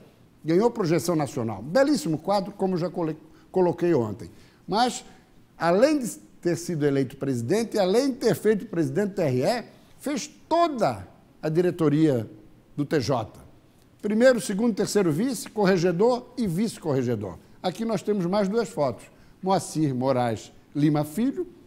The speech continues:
o segundo, é o primeiro vice-presidente do T J a partir de dois de fevereiro, e o terceiro, Henri Petri Júnior. Um quarteto da melhor qualidade. O judiciário catarinense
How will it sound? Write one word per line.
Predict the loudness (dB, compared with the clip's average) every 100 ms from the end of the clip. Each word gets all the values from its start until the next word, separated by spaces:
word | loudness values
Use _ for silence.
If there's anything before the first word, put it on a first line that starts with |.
| -12
o | -10
segundo, | -4 0 2 2 0 -10 -20 -20 -20 -20 _ _ _ -8
é | -6
o | -4
primeiro | -2 4 4 6
vice-presidente | 2 0 -4 -4 -2 -4 -2
do |
T | -4
J | 0 -2 -2
a |
partir | -4 -6 -4 -6
de | -4
dois | -2 -2 -2
de |
fevereiro, | -4 -2 -4 -6 -12 -20 -8
e | -6
o |
terceiro, | -2 -4 0 0 0 -2 -12 -20 -20 _ _ -20 _ _ -20 -20 _ 0
Henri | 2 2 0 -4
Petri | -2 -2 0 -2 -2 -8 -10
Júnior. | -2 2 2 0 -6 -18 -20 _ _ -10
Um | -8
quarteto | 2 2 2 -2 -2 -2 -4 -18 _ -20 -2
da | 0
melhor | 2 2 2
qualidade. | 0 0 0 -2 -4 -8 -16 -20 -20 -20 -20 -12
O | -8
judiciário | -6 -4 0 2 4 2 -2 -4
catarinense | -6 -2 0 2 0 -2 -6 -12